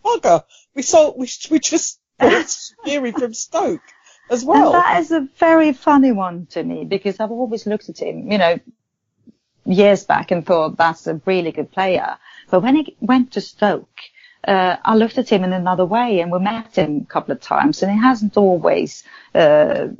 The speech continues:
Speaker 2: done the magic I thought he was capable of. But thinking about what we've done anyway, he's not gonna go in and be a starter. He's gonna be a backup. He's gonna be that addition that when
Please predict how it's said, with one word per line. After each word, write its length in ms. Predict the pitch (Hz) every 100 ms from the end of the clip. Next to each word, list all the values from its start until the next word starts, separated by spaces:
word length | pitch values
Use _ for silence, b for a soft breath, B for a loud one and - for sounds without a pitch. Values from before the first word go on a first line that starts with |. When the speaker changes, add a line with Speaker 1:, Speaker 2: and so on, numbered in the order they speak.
| - _ _ -
Speaker 2:
done 260 | 196 190
the 80 | 165
magic 440 | 156 151 - 160 170
I 140 | 160
thought 260 | - 175 185
he 80 |
was 180 | 180 180
capable 480 | - 247 269 175 160
of. 180 | 160 151
But 240 | 220 233 b b b b _
thinking 380 | - 320 330 285
about 240 | 240 226
what 140 | 240 190
we've 180 | 196
done 460 | - 202 202 190 -
anyway, 420 | 175 190 190 - 185
he's 240 | 240 233
not 180 | 294 294
gonna 160 | 247
go 220 | 233 190 175
in 300 | 165 160 - _ _ _ _
and 200 | - 180
be 280 | 175 175 170
a 80 | 180
starter. 560 | - - 151 - - - -
He's 200 | - 233
gonna 260 | - 277 247
be 240 | 202 196
a 100 | 190
backup. 540 | 175 175 165 - - - b b -
He's 160 | 226
gonna 220 | 269 247
be 160 | 214 214
that 200 | 202 196 185
addition 600 | - 175 - - - -
that 220 | 170 -
when 360 | 180 175 175